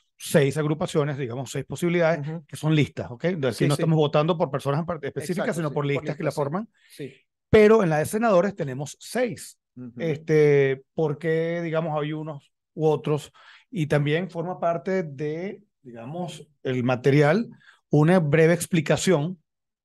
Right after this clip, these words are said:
Speaker 1: de, digamos, las distintas agrupaciones, por un lado y por otro en esta hojita, que aquí las tenemos representadas, por supuesto, cada una de las personas la podrá ver.
Speaker 2: Exacto, sí.
Speaker 1: Háblanos un poquito más o menos de la, de las características generales de cada una de estas.
Speaker 2: Ok,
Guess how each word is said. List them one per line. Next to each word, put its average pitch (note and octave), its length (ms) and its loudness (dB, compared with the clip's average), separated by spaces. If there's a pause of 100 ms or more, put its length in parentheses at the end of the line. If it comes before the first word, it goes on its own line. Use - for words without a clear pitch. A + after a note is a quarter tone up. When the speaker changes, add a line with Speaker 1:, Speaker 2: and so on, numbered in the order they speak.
Speaker 1:
de, D#3+ 560 0
digamos, C#3+ 400 -6
las D3 100 -6
distintas B2+ 320 -10
agrupaciones, C3+ 500 -2
por A#2+ 140 -6
un B2+ 60 -4
lado E3 160 0
y F3+ 40 -8
por D3 140 -8
otro C3+ 180 -8
en C#3+ 40 -8
esta D#3 160 -6
hojita, C#3+ 360 0 (600)
que - 100 -6
aquí A2+ 140 -6
las B2+ 160 -4
tenemos C#3 280 -2
representadas, D3+ 720 -2
por C#3+ 120 -8
supuesto, B2 320 -4
cada C3+ 220 -2
una D3+ 120 -2
de D3 60 -2
las B2+ 60 -12
personas C#3+ 280 -10
la D#3+ 120 -6
podrá A#2+ 220 -6
ver. D#3 320 -2
Speaker 2:
Exacto, C#3+ 520 -12
sí. C#3 180 -10
Speaker 1:
Háblanos F3 280 8
un E3 60 6
poquito F3 320 0
más D#3+ 120 4
o E3+ 40 2
menos E3+ 220 2
de E3 60 4
la, A2+ 200 -2 (240)
de C#3+ 160 -4
las C3 120 -2
características D#3+ 880 0
generales D#3+ 460 0
de D3+ 80 -6
cada C3+ 180 -4
una D3 180 -4
de C#3 60 -6
estas. C3+ 400 -10 (100)
Speaker 2:
Ok, D3 260 -8